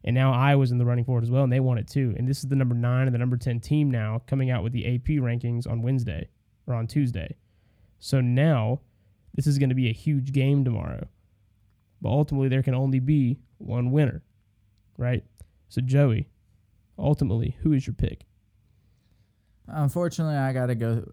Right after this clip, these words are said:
Speaker 2: against my buddy Breece Hall, uh, and I gotta choose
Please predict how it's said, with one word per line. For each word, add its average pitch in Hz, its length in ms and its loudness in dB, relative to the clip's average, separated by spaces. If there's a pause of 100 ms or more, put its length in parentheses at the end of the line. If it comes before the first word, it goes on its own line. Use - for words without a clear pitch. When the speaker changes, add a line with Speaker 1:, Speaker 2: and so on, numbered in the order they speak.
Speaker 2:
against 107 540 0
my 101 300 2
buddy 101 420 -2
Breece 98 340 -4
Hall, 98 480 -2 (320)
uh, 85 260 -6
and 101 180 -2
I 101 80 0
gotta 98 220 -2
choose 95 340 -4